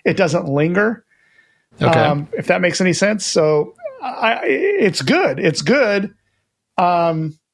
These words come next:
Speaker 1: but not like your typical Pilsner at all. Has a lot of flavor, a lot of hop flavor.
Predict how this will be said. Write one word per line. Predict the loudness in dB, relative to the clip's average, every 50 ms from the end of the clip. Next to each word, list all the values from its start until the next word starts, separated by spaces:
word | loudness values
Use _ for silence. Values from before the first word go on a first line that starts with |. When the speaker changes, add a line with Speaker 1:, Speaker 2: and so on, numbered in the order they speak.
| _ _ 0
Speaker 1:
but | 0 2 2
not | 0 0 2
like | 2 0 0 0 -2
your | -2
typical | -2 0 -2 0 -2 -2
Pilsner | 2 2 2 2 2 2 2 2
at | 2
all. | 2 2 2
Has | 0 2 0 2 2
a | 2
lot | 0 2 2 2 2 2
of | 0 0
flavor, | 0 -2 0 0 -2 -4 -4 -4
a | -2
lot | 0 2 2 2
of | 0 -4
hop | -4 -2 0 0 0 -2 -10 _ _
flavor. | _ -10 -8 -8 -8 -10 -12 -16 -20 _